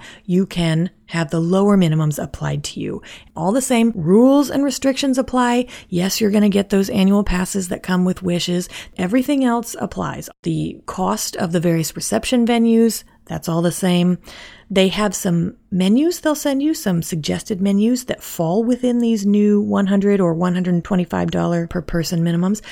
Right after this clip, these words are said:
But again, just like a regular Wishes event, everything is customizable. If you wanna have steak at brunch, you can totally have steak. They will make that happen. So with that said, on with the show.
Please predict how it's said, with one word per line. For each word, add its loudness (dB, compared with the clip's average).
But 2
again, 0
just -2
like -6
a 0
regular 2
Wishes 0
event, 0
everything -2
is -4
customizable. -2
If -4
you -2
wanna 0
have -2
steak 0
at 0
brunch, 0
you -6
can -2
totally -6
have -6
steak. -4
They -6
will -4
make -4
that -8
happen. -14
So 0
with -6
that 0
said, 0
on 0
with -6
the -2
show. -4